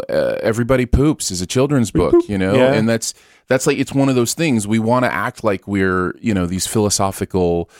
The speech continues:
Speaker 1: wonderful people, and then just feces comes
Speaker 2: We are
Speaker 1: out of us.
Speaker 2: still
Speaker 1: We are, like,
Speaker 2: animals.
Speaker 1: sacks of feces that have to put, you know what I mean? Like,
Speaker 2: <laughs> Yeah,
Speaker 1: it's,
Speaker 2: hundred percent.
Speaker 1: so, so that has definitely been a,
Speaker 2: Yeah.
Speaker 1: a philosophical, uh,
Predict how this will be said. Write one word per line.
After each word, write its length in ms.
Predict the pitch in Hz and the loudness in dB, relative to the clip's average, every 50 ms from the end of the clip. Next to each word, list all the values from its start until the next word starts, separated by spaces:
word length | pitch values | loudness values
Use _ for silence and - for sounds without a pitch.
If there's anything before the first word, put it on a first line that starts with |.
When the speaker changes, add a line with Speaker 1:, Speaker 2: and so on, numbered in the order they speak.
| - - _ _ - | -20 -20 _ _ -2
Speaker 1:
wonderful 440 | 107 104 110 110 107 104 - 104 90 | 0 2 2 2 2 0 -2 -2 -2
people, 520 | - 113 117 113 - 107 92 87 85 - - | -2 -2 -2 -2 -2 0 0 0 0 0 -2
and 260 | 85 95 95 98 98 | -2 -2 0 0 0
then 140 | 98 98 98 | 0 0 0
just 220 | 101 98 - - _ _ _ _ _ _ | -2 -4 -6 -8 _ _ _ _ _ _
feces 520 | - 113 110 117 113 - - 98 90 78 - | -2 0 0 0 0 0 0 0 0 0 -2
comes 200 | - 95 87 - | -4 -2 2 2
Speaker 2:
We 80 | 82 | 4
are 120 | 90 85 82 | 4 4 4
Speaker 1:
out 80 | 80 | 2
of 120 | 78 76 78 | 2 0 2
us. 80 | 80 | 2
Speaker 2:
still 120 | 147 135 131 | 2 4 4
Speaker 1:
We 60 | 120 107 | 4 4
are, 80 | 107 110 | 2 2
like, 140 | 110 107 101 - | 2 2 0 0
Speaker 2:
animals. 240 | 117 - 120 101 | -2 -4 -2 -2
Speaker 1:
sacks 500 | - - - - 120 107 104 - - - | 0 0 2 2 2 0 0 -2 -4 -4
of 100 | 127 110 | -4 -4
feces 720 | - - - - - 127 123 117 - - 101 95 - - - | -4 -6 -10 -6 -4 -4 -2 -2 0 4 6 6 6 4 4
that 140 | 107 98 95 | 2 2 2
have 160 | 98 92 - | 2 0 0
to 120 | - - - | -2 -2 0
put, 100 | - 160 | 0 2
you 80 | 170 | 4
know 60 | 180 | 4
what 80 | 185 185 | 4 4
I 40 | 180 | 2
mean? 200 | 185 185 190 190 | 2 0 0 2
Like, 140 | 180 170 262 | 4 4 4
Speaker 2:
<laughs> 20 | |
Yeah, 100 | 311 392 | 4 4
Speaker 1:
it's, 280 | 453 453 440 415 370 277 | 4 4 4 4 4 2
Speaker 2:
hundred 180 | 311 302 - - | 2 0 -4 -6
percent. 200 | - - 392 240 | -4 -2 0 2
Speaker 1:
so, 260 | 160 147 135 123 123 | 2 2 2 0 -4
so 160 | - - 143 | -4 -2 0
that 180 | 131 139 147 151 | 0 2 0 0
has 160 | 143 135 123 | 0 -2 -2
definitely 340 | 117 127 110 - - 117 107 | -2 -2 -2 -2 -2 -4 -2
been 160 | 98 104 101 101 | -2 -2 0 2
a, 60 | 90 147 | 4 4
Speaker 2:
Yeah. 200 | 156 175 180 170 | 4 4 2 0
Speaker 1:
a 40 | 95 | -2
philosophical, 920 | - - 110 104 - - 98 90 - 95 - - 90 85 82 82 80 - - | -2 -2 -2 -2 0 0 -2 -2 -2 -2 -2 0 0 2 2 0 0 -2 -2
uh, 440 | - 78 73 65 62 60 57 50 | -2 -2 -2 0 -2 -2 -2 -4